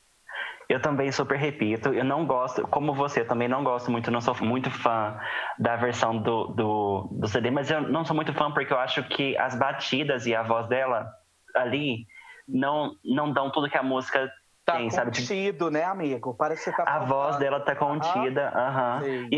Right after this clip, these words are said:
Speaker 1: e tem umas batidinhas também que eu não gosto. Eu acho que ao vivo ela faz, tipo, mais piano, faz mais dramática, mais
Speaker 2: Uhum.
Speaker 1: ballad.
Speaker 2: Sim.
Speaker 1: Então eu acho que, que incorpora mais a mensagem da música, que a letra é muito linda.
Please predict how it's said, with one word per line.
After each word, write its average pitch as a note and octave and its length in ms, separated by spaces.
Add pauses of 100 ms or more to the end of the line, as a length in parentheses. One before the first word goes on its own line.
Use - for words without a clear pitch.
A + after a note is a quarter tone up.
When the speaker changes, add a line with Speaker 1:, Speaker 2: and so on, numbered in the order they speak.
Speaker 1:
e D#3 80
tem F3 100
umas E3+ 140
batidinhas D3+ 540
também B2+ 300
que B2+ 80
eu C3 40
não C#3+ 120
gosto. A2 260
Eu A#2 60
acho A#2 180
que C3 140
ao C3 160
vivo B2 240
ela B2 140
faz, A#2+ 320
tipo, - 180
mais A#2 540
piano, A#2+ 260
faz A2+ 180
mais A2+ 200
dramática, G#2+ 680
mais G#2 160 (100)
Speaker 2:
Uhum. C#3 240
Speaker 1:
ballad. G#2 560 (640)
Speaker 2:
Sim. B2+ 200
Speaker 1:
Então B2+ 280
eu B2+ 140
acho B2 380
que, C3+ 560 (680)
que - 100
incorpora C#3 480
mais B2+ 240
a C3 60
mensagem B2+ 400
da B2+ 100
música, B2+ 300
que - 140
a - 80
letra G2+ 300
é - 20
muito A2+ 400
linda. G2 480